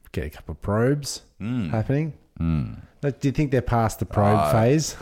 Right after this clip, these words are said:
Speaker 2: I think they're time travelers.
Speaker 1: Yeah, 'cause
Speaker 2: And,
Speaker 1: there, there's
Speaker 2: uh,
Speaker 1: only so much you can discover from a probe, right?
Speaker 2: Uh, yeah, but <laughs> I mean, <laughs> I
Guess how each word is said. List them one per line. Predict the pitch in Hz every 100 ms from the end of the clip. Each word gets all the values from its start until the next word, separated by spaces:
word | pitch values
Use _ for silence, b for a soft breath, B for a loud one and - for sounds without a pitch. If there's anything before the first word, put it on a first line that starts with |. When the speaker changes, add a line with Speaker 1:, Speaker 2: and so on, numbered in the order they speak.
| -
Speaker 2:
I | 67 -
think | 95
they're | 98
time | - 98 90 92
travelers. | - 69 64 67 69 - - b b b
Speaker 1:
Yeah, | 110 104 73 73 -
'cause | 135 147
Speaker 2:
And, | 151
Speaker 1:
there, |
there's | 143 156 143
Speaker 2:
uh, |
Speaker 1:
only | 180
so | 165 - 127
much | 113 98
you | 104
can | 98
discover | 85 90 - 85 80
from | 78 - 78
a |
probe, | 65 - 85 76 67 -
right? | 127 165 208 - _ _ _ _ - B B B B B B B B -
Speaker 2:
Uh, | 87 87 90 90 95 92 -
yeah, | 113 123 -
but | 127
<laughs> | 127
I | 117 - 135 123 110
mean, | 127
<laughs> | - 120 123 95 107 - - 101
I | -